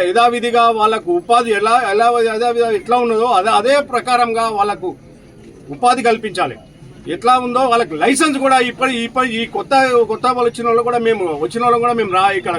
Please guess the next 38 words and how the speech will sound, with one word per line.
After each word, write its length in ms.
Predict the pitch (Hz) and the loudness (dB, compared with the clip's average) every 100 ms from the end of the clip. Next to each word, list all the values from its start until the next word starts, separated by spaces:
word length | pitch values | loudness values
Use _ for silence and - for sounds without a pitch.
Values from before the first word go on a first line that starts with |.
| 156 | 0
గేట్ 140 | 233 285 | 0 2
కాడ 100 | 247 226 196 | 0 2 2
మా 80 | 190 208 | 4 4
అందరిని 340 | 226 277 226 151 | 2 -2 -2 -6
ఉచిత 220 | - 269 - | -6 -4 -2
దౌర్జన్యంగా 520 | 226 247 240 240 240 233 | 0 0 -2 -2 -2 -2
వాళ్ళను 280 | 226 214 147 - - - - - | -2 -2 -4 -10 -20 -20 -20 -2
వాళ్ళకు 280 | 170 180 165 160 151 143 151 | 0 0 -2 -4 -4 -6 -6
గే-, 260 | 202 175 | -6 -4
గేట్ 160 | 190 247 233 | -4 -2 -2
బంద్ 120 | 240 | 0
చేయడం 200 | 240 214 208 | 0 0 2
కాదు, 160 | 208 170 - - | 2 -2 -6 -6
ప్రతి 220 | 170 240 175 160 | -4 -2 -2 0
మనిషికి 440 | 240 277 220 254 240 214 | 0 0 -2 -2 -2 0
వీళ్ళకు 280 | 180 190 156 147 | 0 -2 -4 -4
లైసెన్స్ 320 | 220 294 240 | -2 -2 -2
పెట్టి 180 | 226 - 220 | -2 -2 -4
ఇరవై 180 | 220 269 | 0 0
వేలు 140 | 269 247 | 2 2
కాదు, 160 | 247 226 160 - - - | 0 0 -4 -10 -20 -10
ఒక 100 | 156 190 156 127 | -2 0 0 0
గవర్నమెంట్కి 480 | 202 294 277 269 233 | 0 2 2 0 -4
ఇంత 100 | 240 - | -4 -4
ఫిక్స్ 200 | 226 - | -4 -2
చేయాలి. 320 | 269 240 185 107 - | 2 2 0 -4 -8
గౌజన్ 320 | 156 247 269 247 | -6 -2 -2 -2
ఈ 20 | 208 | -2
నెలకి 200 | 214 262 254 | -2 -2 -2
ఇరవై 160 | 247 247 | -2 -2
వేలు 160 | 247 | -2
వాళ్ళు 160 | 220 208 | 0 0
ఏడికైనా 300 | 262 262 254 | 0 -2 -4
ఇస్తారు 200 | 233 226 | -4 0
వాళ్ళు? 160 | 233 240 - - - - - - - | 0 -2 -14 -20 -20 -20 -20 -18 -6
మనిషికి 320 | 185 247 277 240 | -6 -4 -4 0
మనిషి 240 | 240 262 214 | 0 2 2
ఐదు 100 | 220 | 2